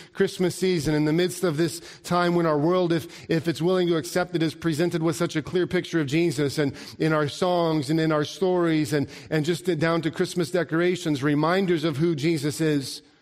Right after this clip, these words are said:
that it's a reminder, uh, of not only the Christmas season, but really of some universal truths that I believe apply to every person in every season, not just during Christmas.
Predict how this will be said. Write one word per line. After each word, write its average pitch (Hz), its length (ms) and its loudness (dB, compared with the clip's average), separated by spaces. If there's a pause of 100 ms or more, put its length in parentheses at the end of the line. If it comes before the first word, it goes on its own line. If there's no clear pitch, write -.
(580)
that 170 100 2
it's 196 160 0
a 190 60 0
reminder, 180 800 2 (380)
uh, 165 160 0
of 175 160 2
not 180 120 2
only 180 160 2
the 151 140 0
Christmas 185 420 -2
season, 131 440 -2 (380)
but 156 100 2
really 190 200 4
of 175 80 0
some 165 200 0
universal 170 500 0
truths 170 380 0
that 151 100 0
I 160 80 2
believe 160 800 0
apply 160 300 0
to 156 80 2
every 156 240 0
person 185 420 0
in 156 80 2
every 156 220 0
season, 147 360 0
not 165 240 2
just 151 280 -2
during 139 160 0
Christmas. 131 640 -6